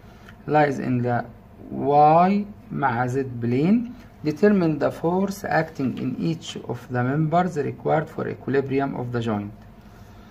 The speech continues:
فعندنا اف ثري واف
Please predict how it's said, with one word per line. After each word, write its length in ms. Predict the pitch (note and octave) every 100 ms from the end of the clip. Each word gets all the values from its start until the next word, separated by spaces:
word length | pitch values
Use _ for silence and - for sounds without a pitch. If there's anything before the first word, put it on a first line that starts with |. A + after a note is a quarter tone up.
| - - - -
فعندنا 500 | C#3+ C#3+ D3 C#3 D3+
اف 220 | - B2+
ثري 500 | B2 - C3+ F3+ A#3 - -
واف 640 | - - - - - -